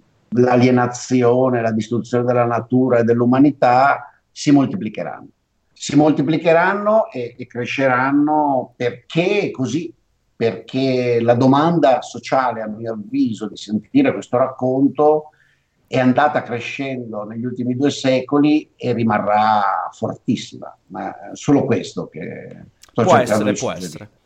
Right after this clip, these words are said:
Speaker 2: Può essere, può essere. Vedremo. Nel frattempo noi cercheremo di fare il nostro lavoro per evitare che questo accada, dai. Proviamoci con tutte le forze.
Speaker 1: Per raccontare che, insomma, sì, non è, cioè,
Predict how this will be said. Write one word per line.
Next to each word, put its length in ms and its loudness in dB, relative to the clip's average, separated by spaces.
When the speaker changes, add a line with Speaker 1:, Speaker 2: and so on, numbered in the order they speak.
Speaker 2:
Può 160 4
essere, 420 -4
può 140 -6
essere. 380 -6
Vedremo. 380 0
Nel 120 2
frattempo 400 -4
noi 180 -2
cercheremo 460 -6
di 80 -8
fare 220 -8
il 40 -6
nostro 280 -8
lavoro 300 -6
per 160 -8
evitare 360 -8
che 80 -12
questo 240 -16
accada, 340 -16
dai. 180 -20
Proviamoci 640 0
con 160 -8
tutte 220 -10
le 80 -4
forze. 260 -2
Speaker 1:
Per 100 2
raccontare 920 0
che, 120 -10
insomma, 500 -10
sì, 320 -14
non 280 -4
è, 360 -4
cioè, 180 -8